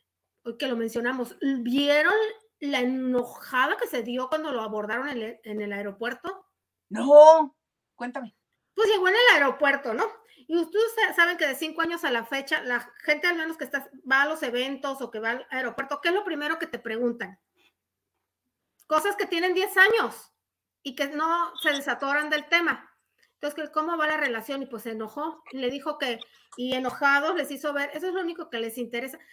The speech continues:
Speaker 1: A mí se me hace que hay algo raro, yo mal pensando. Si algún lavandero vio esas escenas que yo vi tan, en Ventaneando, a ver si tiene la misma percepción que yo. Estaba enojado y les dijo, eh, "Hasta los temas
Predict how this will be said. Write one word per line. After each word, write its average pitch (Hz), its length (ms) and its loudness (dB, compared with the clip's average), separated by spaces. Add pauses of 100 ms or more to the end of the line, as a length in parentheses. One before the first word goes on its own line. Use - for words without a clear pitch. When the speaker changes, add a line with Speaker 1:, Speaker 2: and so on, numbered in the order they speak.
(160)
Speaker 1:
A 269 80 -12
mí 302 60 -8
se 381 100 -4
me 370 100 2
hace 370 200 -6
que 294 240 -6
hay 254 140 -6
algo 277 220 -6
raro, 226 340 -4
yo 247 200 -2
mal 277 220 -2
pensando. 220 580 -6
Si 285 160 -4
algún 277 380 0
lavandero 311 640 4 (220)
vio 277 680 -2 (140)
esas 277 280 -6
escenas 269 460 -2
que 220 140 -8
yo 247 160 0
vi 262 240 -8
tan, 240 320 -4
en 220 580 -6
Ventaneando, 247 760 -4 (440)
a 247 80 -6
ver 269 140 -2
si 302 340 -6
tiene 277 180 -4
la 277 120 -2
misma 254 300 -4
percepción 214 520 -8
que 247 120 -2
yo. 294 160 0 (380)
Estaba 320 220 4
enojado 330 380 4
y 311 40 0
les 277 140 0
dijo, 285 460 -6
eh, 254 760 -4
"Hasta 294 240 2
los 277 220 -2
temas 349 380 2